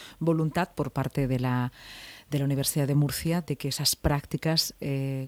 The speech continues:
continúen realizándose. Y algo que nos ha llamado mucho la atención, y es si vuestras carreras, vuestras formaciones sin prácticas quedarían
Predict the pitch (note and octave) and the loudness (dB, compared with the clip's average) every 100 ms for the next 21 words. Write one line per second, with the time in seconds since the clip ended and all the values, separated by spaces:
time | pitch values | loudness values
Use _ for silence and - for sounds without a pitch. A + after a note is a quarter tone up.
0 | - - F3+ E3 E3 D#3 D3 D3 - C#3+ | -8 0 2 4 4 4 4 2 2 0
1 | B2+ - C#3 C#3 D3 - C4+ - - - | 0 2 2 2 0 -4 -6 -8 -20 -18
2 | - - - - F3+ F3 F#3+ A#3 B3 G3 | -18 -18 -18 -4 2 4 4 4 4 2
3 | E3 D#3+ G#3+ G3+ E3 D#3 D#3 D#3+ - D3+ | 2 4 4 4 6 4 4 2 2 2
4 | D3+ D#3 - B3+ A3 - _ - E3 F3+ | 2 0 0 0 0 -2 _ 0 4 4
5 | A3+ - - - - - - G#3+ C4 - | 4 -2 -10 -20 -8 0 4 6 4 0
6 | - D3 D3 A3 - - C3+ - - C#3+ | -4 2 6 6 4 0 0 0 0 -2
7 | C#3+ C#3+ G#3 B3+ C#3+ D3 - D3 B2+ D#3 | 0 0 0 -2 0 0 0 -2 0 2
8 | D3 C#3+ - D#3 D#3 F#3+ - - - - | 2 0 2 0 2 0 -4 -12 -20 -20
9 | - - F#3+ E3 D#3+ E3 - - G#3 - | -8 4 6 6 4 2 0 0 0 -4
10 | - _ _ - D3+ C#3 D3+ F3 | -18 _ _ 4 6 6 4 2